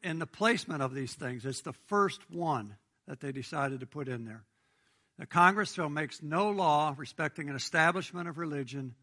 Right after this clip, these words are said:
or prohibiting the free exercise thereof."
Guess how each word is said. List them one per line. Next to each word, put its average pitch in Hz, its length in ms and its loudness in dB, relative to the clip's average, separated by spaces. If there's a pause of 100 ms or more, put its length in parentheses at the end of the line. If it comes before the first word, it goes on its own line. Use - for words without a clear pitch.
(320)
or 160 320 2
prohibiting 160 840 -2
the 139 100 -8
free 156 320 -6
exercise 135 720 -4
thereof." 131 500 -6